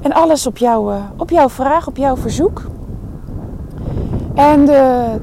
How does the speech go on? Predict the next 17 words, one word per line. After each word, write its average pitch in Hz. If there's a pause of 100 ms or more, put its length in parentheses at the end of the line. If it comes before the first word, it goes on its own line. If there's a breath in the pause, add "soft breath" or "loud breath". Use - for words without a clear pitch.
(220)
die 214
twintig 381
minuten 262 (640)
gesprekken 226 (160)
die 214
ik -
ga 208
voeren 269
met 214
de -
eerste 247
drie 190 (300)
mensen 196
die 185
zich 180
hebben 180
aangemeld, 285